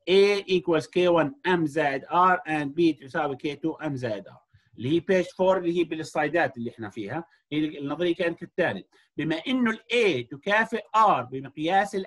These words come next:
M، معناته ال A عبارة عن R زائد K one M for some K one. وال B تساوي R زائد K two M for some K two. واحد يقول لك كون كي وان كي وان هذا غلط، يعني ما،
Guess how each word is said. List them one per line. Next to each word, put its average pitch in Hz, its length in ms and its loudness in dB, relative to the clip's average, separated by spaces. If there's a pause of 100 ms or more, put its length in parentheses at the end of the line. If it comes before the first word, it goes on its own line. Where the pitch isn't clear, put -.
M، 185 160 2 (280)
معناته 190 480 0
ال 175 120 -8 (100)
A 190 300 0
عبارة 180 360 2
عن 175 320 -6 (500)
R - 20 0
زائد 190 420 -2
K 196 360 -2
one 202 240 -4 (200)
M 202 80 -6
for 185 220 -4
some 147 240 -8
K 123 200 -8
one. - 220 -14 (500)
وال 165 240 2
B 214 260 -6
تساوي 196 400 0 (400)
R 196 40 -2
زائد 190 300 -4
K 185 220 -4
two 202 260 -12 (100)
M 185 280 -4 (120)
for 135 140 -6
some 123 200 -10
K 110 140 -16
two. 95 260 -20 (720)
واحد 131 240 -6
يقول 156 160 -6
لك 147 80 -10
كون 143 220 -12
كي 160 160 -8
وان 151 200 -10
كي 139 120 -14
وان 139 260 -10
هذا 135 120 -8
غلط، 131 400 -8
يعني 90 140 -20
ما، 107 180 -18